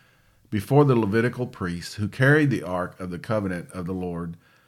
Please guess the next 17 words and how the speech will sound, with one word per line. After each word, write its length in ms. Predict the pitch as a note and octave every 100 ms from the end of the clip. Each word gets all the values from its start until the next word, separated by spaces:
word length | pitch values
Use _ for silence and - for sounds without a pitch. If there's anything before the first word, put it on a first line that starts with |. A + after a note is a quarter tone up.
| _ _ _
half 340 | - C#3 E3
of 160 | D3 C3
them 360 | B2 A#2 A2+
in 200 | F2 F#2
front 320 | E2+ A#2 A2+ G2
of 160 | F2+
Mount 320 | F#2 F2 D#2+
Gerizim 800 | F#2+ A2 B2+ A#2 B2 B2 A#2+ A#2+ - _ _
and 220 | F#2 F#2+
half 360 | E2 B2+ A#2+ C3+
of 120 | G#2+
them 320 | G#2 G2+ G2+
in 160 | - F2+
front 320 | - G#2+ G2+
of 140 | F2 F2
Mount 260 | G2 F#2+ -
Ebal, 480 | G2 F2 D#2+ D#2+